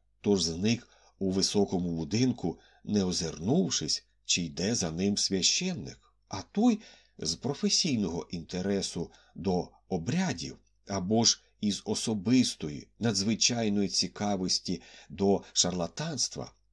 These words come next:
задивився на балкон сонцепоклонника так, як задивився б на ляльковий театр. Пророк,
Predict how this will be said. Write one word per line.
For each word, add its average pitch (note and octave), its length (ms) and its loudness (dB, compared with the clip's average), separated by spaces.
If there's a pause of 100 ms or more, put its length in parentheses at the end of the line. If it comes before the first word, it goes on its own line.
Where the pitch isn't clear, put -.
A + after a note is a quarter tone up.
(160)
задивився F#2+ 760 2
на F2+ 100 -2
балкон G2 580 2 (300)
сонцепоклонника F2+ 1200 -4 (300)
так, C3 360 -2 (160)
як F2+ 340 4
задивився F2+ 720 0
б - 20 -6 (260)
на E2+ 280 -2 (120)
ляльковий F2 520 -2
театр. D#2 640 -8 (640)
Пророк, G#2+ 680 2